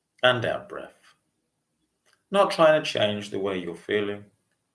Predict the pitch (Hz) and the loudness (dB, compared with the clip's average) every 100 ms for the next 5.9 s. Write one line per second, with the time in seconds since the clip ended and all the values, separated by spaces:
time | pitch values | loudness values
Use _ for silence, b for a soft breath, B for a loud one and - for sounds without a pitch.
0 | _ _ _ _ - 180 170 - 143 135 | _ _ _ _ -2 -2 -2 0 2 2
1 | 135 - _ _ _ _ _ _ _ _ | -2 -18 _ _ _ _ _ _ _ _
2 | _ _ _ _ _ _ _ _ _ _ | _ _ _ _ _ _ _ _ _ _
3 | _ _ _ _ - 165 - _ - - | _ _ _ _ -6 -6 -6 _ -8 -2
4 | 160 151 127 120 117 113 113 110 104 98 | -2 -2 -2 2 2 0 -4 -4 -4 -4
5 | 104 98 98 - 85 76 - 69 | -6 -8 -10 -12 -12 -12 -18 -20